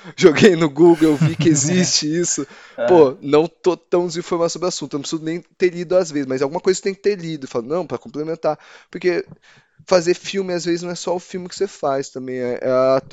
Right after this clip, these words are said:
Speaker 1: é a troca, principalmente sendo independente, que é, é muito, por exemplo, uma exposição de arte ou um show de rock, que você termina e você vê a pessoa ali na sua frente. E a pessoa que foi ali, ela já foi porque ela curte rock, tá ligado?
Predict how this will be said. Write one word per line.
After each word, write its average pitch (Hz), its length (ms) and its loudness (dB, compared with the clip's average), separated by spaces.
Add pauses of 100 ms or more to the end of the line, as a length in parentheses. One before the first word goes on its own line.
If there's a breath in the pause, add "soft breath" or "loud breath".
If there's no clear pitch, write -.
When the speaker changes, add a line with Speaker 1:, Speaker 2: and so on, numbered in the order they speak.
(100)
Speaker 1:
é 131 60 2
a 135 80 2
troca, 135 600 4 (120)
principalmente 143 340 -8
sendo 135 160 -8
independente, 131 800 -4 (420 soft breath)
que 180 400 0
é, 165 100 6 (140)
é 160 80 4
muito, 196 920 0 (320)
por 160 200 -2
exemplo, 165 200 0
uma 165 40 0
exposição 175 460 0
de 160 180 2
arte 151 420 6
ou 147 60 -6
um 147 80 -6
show 151 460 0
de 131 120 -8
rock, 135 600 2 (520 soft breath)
que - 100 -10
você 147 320 0
termina 160 480 -2
e 180 40 -2
você 175 260 -2
vê 165 120 0
a 165 80 4
pessoa 170 420 -2
ali 160 80 -6
na 160 80 -2
sua 175 180 0
frente. 160 560 -4
E 139 40 2
a 139 40 0
pessoa 170 460 0
que 175 120 -12
foi 156 220 4
ali, 156 140 4
ela 196 180 6
já 180 140 0
foi 226 300 6
porque - 200 -2
ela 180 80 4
curte 190 300 -6
rock, 139 420 2
tá - 140 -6
ligado? 120 500 4